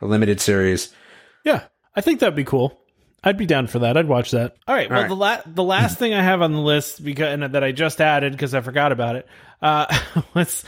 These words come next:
Speaker 2: Snow White's Scary Adventures is gonna become Snow White's Enchanted Wish at Disneyland. So
Speaker 1: Terrible.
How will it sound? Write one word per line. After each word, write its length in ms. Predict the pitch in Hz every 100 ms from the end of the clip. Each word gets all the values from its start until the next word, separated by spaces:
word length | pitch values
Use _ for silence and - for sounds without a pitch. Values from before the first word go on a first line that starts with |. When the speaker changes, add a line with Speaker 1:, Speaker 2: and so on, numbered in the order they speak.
| 277 269 214
Speaker 2:
Snow 300 | - 185 208
White's 240 | 240 226 -
Scary 280 | 214 202
Adventures 440 | 175 175 165 165 143
is 100 | 139
gonna 180 | 156 143
become 320 | 131 156 143
Snow 240 | - 156
White's 260 | 147 143 135
Enchanted 540 | 135 - 147 143 131
Wish 600 | 120 127 - - - - _ -
at 180 | 127
Disneyland. 600 | 135 123 123 117 110 110
So 240 | - 151 135
Speaker 1:
Terrible. 440 | 107 90 80 85